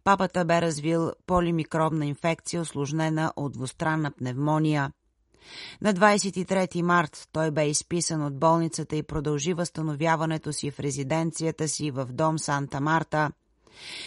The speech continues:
Преди да бъде изписан, той дори намери сили да излезе пред журналистите и вярващите, които го чакаха пред клиниката. Това беше първата публична поява на Франциск след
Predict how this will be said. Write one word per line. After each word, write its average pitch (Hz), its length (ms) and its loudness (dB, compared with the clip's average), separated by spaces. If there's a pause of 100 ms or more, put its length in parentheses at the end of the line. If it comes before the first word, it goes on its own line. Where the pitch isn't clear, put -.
(140)
Преди 190 260 6
да 180 120 2
бъде 175 220 2
изписан, 180 680 0
той 160 180 0
дори 160 300 0
намери 160 380 0
сили 160 360 -2
да 143 100 -2
излезе 151 540 0
пред 147 280 -2
журналистите 143 720 -2
и 143 140 0
вярващите, 156 800 0 (460)
които 214 340 6
го 180 120 2
чакаха 170 560 0
пред 135 300 -4
клиниката. 156 720 0 (800)
Това 208 200 6
беше 185 360 2
първата 180 520 0
публична 151 600 -2
поява 147 480 0
на 143 120 -2
Франциск 147 640 -4
след 170 260 0